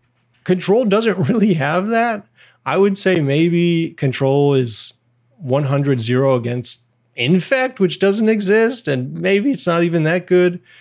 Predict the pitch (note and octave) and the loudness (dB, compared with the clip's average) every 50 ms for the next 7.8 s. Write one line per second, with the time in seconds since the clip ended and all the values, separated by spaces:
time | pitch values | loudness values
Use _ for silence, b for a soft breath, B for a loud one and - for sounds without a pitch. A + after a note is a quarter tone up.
0 | B B B B B _ _ D#3 E3 D#3 F3 F3+ F3+ D#3+ - - D3+ C#3 B2+ A#2+ | B B B B B _ _ -2 0 2 2 2 2 2 0 0 0 0 0 0
1 | G#2+ G2+ - D3 D3 - - C3+ B2+ C3+ C#3 C#3 - - - - _ - C#3+ C#3+ | -4 -6 -10 -12 -14 -8 -6 -4 -4 -4 -4 -6 -10 -16 -20 -14 _ -4 -4 -4
2 | D3 D3 - _ _ _ _ _ _ _ _ _ _ _ _ C3 C3 C#3 C#3 - | -4 -6 -10 _ _ _ _ _ _ _ _ _ _ _ _ -4 -4 -2 -2 -2
3 | - - C#3+ C3+ A#2+ - C3+ B2+ A#2+ B2 B2 B2 A#2+ A#2 A#2 A2 - - G#2+ A#2 | 0 0 0 0 0 -2 -4 -2 -2 0 -2 -2 -2 -4 -6 -8 -10 -10 -8 -8
4 | G2+ G2 G#2+ - - A2 G#2 - A2+ A2 G#2+ G#2 G2+ - A2 G#2 G2+ G#2 G2+ - | -8 -8 -10 -8 -8 -10 -10 -8 -8 -8 -8 -8 -8 -8 -8 -8 -8 -10 -12 -12
5 | _ - G2+ G2+ G#2+ G#2 G#2 G#2+ A2+ B2 B2 A#2 b b b b b b b _ | _ -8 -6 -6 -6 -8 -10 -10 -10 -12 -12 -14 b b b b b b b _
6 | - A#2 A2 A2 A2 A#2+ C3+ B2+ D3 D#3 D3+ D3 C#3+ C3+ C#3 - - C3+ B2 B2 | -8 -6 -6 -6 -6 -6 -2 0 0 2 2 2 2 0 -2 -4 -2 -2 0 0
7 | B2 B2+ B2+ B2 A#2+ - - - B2 A#2+ A#2+ A#2+ A#2 A#2 C#3+ | 0 0 -2 -4 -6 -8 -4 -2 -2 0 0 -2 -4 -6 -10